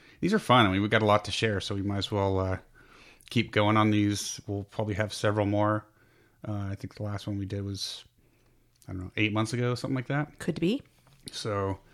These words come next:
Speaker 1: so that's what we're gonna be talking about today. We're gonna walk you guys through, um, four watches each.
Speaker 2: There is actually a criteria for these watches as well.
Speaker 1: Thank you for reminding me. Yes, they must. These are all under a thousand dollars. Actually, these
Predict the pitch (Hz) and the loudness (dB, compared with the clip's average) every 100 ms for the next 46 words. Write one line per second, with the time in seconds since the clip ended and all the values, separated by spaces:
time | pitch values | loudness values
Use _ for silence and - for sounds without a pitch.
0 | - - - - - - - 147 143 165 | -20 -20 -20 -20 -20 -20 6 10 12 10
1 | 185 160 160 151 151 156 151 147 - 151 | 8 8 8 8 4 6 4 4 2 2
2 | 147 120 117 120 123 117 117 117 113 - | 2 0 0 -2 -2 -4 -2 -2 -4 -6
3 | 120 117 113 113 110 110 107 104 - - | -2 -2 0 0 -2 -2 -4 -6 -14 -20
4 | - - 120 120 117 117 107 110 143 160 | -12 4 8 10 8 4 -2 -2 -4 -4
5 | - - - - - - - 165 170 156 | -10 -12 -20 -18 -18 -18 -4 2 2 2
6 | 147 - 156 - 143 - 156 135 131 104 | 0 0 -2 2 0 2 0 2 0 -2
7 | - _ _ _ _ - - - - 143 | -6 _ _ _ _ -20 -20 -20 -2 -2
8 | 135 - 135 - 156 156 139 143 202 - | 0 -2 -4 -4 -8 -6 -2 0 0 -4
9 | - - - - _ - - 107 98 123 | -20 -20 -20 -20 _ -20 -4 -4 0 0
10 | 165 - _ - 110 104 104 117 135 160 | -2 -8 _ -4 -2 0 0 2 0 0
11 | 107 120 - 107 104 104 107 110 - 113 | -2 -4 -2 0 2 2 0 -2 -4 -2
12 | 110 113 101 110 113 113 110 101 104 101 | 4 4 6 4 4 4 2 2 -2 -2
13 | 101 104 104 101 - - 143 - 147 123 | -4 -4 -6 -8 -8 2 2 2 0 0
14 | 143 | 0